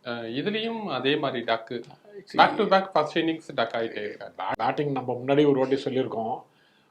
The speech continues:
Speaker 2: it's a one ball game for cricket-ல பால் பேட்ஸ்மேனுக்கு. ஒரு பால் லோ கெப்ட் ஆனாலோ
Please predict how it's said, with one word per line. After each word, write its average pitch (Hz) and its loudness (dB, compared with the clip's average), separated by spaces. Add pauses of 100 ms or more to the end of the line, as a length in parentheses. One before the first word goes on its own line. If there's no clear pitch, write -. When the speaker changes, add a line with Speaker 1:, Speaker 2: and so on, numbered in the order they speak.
(160)
Speaker 2:
it's - -8
a 139 8
one 151 10 (200)
ball 156 12 (420)
game 127 8 (720)
for 131 2 (100)
cricket-ல 139 2 (360)
பால் 135 10
பேட்ஸ்மேனுக்கு. 139 4
ஒரு 143 8
பால் 175 12 (320)
லோ 147 12
கெப்ட் 160 6
ஆனாலோ 135 8